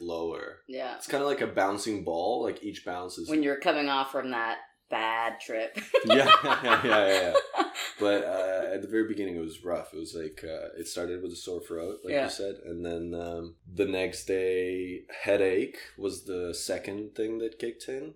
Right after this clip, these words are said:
Speaker 1: Bad headache.
Speaker 2: Yeah.
Speaker 1: And then muscle pain.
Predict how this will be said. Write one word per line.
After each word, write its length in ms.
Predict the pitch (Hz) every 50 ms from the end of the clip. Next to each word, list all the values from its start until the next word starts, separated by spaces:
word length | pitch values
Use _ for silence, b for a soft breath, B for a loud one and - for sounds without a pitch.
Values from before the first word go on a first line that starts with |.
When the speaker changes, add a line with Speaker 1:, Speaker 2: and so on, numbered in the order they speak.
| _ _
Speaker 1:
Bad 520 | - 90 87 87 - 82 78 76 71 73 -
headache. 420 | - 78 76 - 58 - - - - - _ _ _
Speaker 2:
Yeah. 220 | - 123 127 123 117
Speaker 1:
And 140 | 92 92 92
then 180 | 92 87 87
muscle 760 | 87 90 92 90 92 95 95 - - 113 107 104 104 104 104 -
pain. 500 | - - 107 101 104 110 120 139 156 160